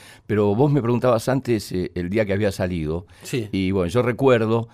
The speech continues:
Speaker 1: que, que el, el mismo día que salí, eh, estábamos en la cárcel de Rawson. Y lo primero que hice fue ir a buscar a Eva Giberti, eh, que estaba visitando a su hijo, Hernán Invernizzi,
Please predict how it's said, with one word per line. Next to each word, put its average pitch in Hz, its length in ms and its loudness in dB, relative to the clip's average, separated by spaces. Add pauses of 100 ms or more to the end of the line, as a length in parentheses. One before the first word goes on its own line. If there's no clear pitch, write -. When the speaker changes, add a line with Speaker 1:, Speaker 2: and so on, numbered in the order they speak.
(260)
Speaker 1:
que, 85 720 -4
que 82 400 -4
el, 78 180 -10
el 92 120 -4
mismo 131 260 4
día 110 180 4
que 87 120 -4
salí, 87 460 -6 (100)
eh, 82 200 -8 (220)
estábamos 113 480 -2
en 92 80 -2
la 82 120 -4
cárcel 107 280 -4
de 90 80 0
Rawson. 80 540 -4 (320)
Y 101 80 -4
lo 107 100 4
primero 143 440 2
que 151 120 0
hice 104 400 -2
fue 113 220 -2
ir 127 60 2
a - 20 2
buscar 123 320 -2
a 120 80 2
Eva 123 140 2
Giberti, 107 600 0 (520)
eh, 92 460 0
que 98 80 -6
estaba 139 260 2
visitando 127 480 0
a 117 40 0
su 117 160 -2
hijo, 104 240 -4
Hernán 104 220 -4
Invernizzi, 107 680 -4